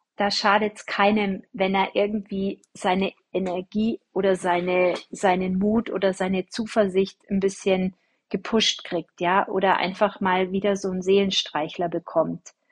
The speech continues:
Und das können die Öle wirklich ganz, ganz gut und ganz gut unterstützen.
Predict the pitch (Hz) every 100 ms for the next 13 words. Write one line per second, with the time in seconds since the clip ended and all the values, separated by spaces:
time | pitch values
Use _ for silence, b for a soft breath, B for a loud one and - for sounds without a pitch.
0 | B B B B B - 208 196 233 269
1 | - 233 214 214 202 196 202 208 208 208
2 | 202 196 220 - 214 - 196 196 - 185
3 | 190 - 262 415 - - _ 208 202 -
4 | 196 208 - 208 202 - 190 190 - 175
5 | 165 - 170 170